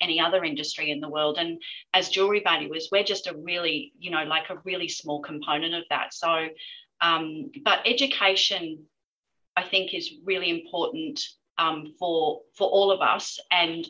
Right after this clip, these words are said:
I would suggest any decent valuing organisation would have that requirement for,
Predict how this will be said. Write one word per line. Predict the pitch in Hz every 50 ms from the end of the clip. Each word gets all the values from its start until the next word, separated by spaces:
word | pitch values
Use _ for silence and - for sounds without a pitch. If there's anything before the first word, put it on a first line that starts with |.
| - _ _ _ -
I | - 185 185
would | 185 190 190 190
suggest | - 214 196 - 185 175 185 - - -
any | - 190 190 190 190 180 180 180 - - - - - _ _ _ _ _ -
decent | - 190 190 196 196 - - 185 175 160 135 135 -
valuing | - 165 170 170 165 170 165 165 160
organisation | 160 160 165 165 156 143 151 151 156 160 151 160 160 - - 160 156 151
would | 156 170 165
have | 151 - 160 151 - -
that | 151 - - -
requirement | 151 147 - - 151 143 139 135 135 131 135 - _
for, | - 160 156 147 139 135